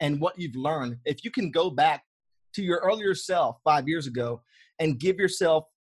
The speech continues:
maybe one or two pieces of advice that would be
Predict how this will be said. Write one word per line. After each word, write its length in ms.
maybe 320
one 240
or 60
two 180
pieces 400
of 140
advice 480
that 120
would 160
be 360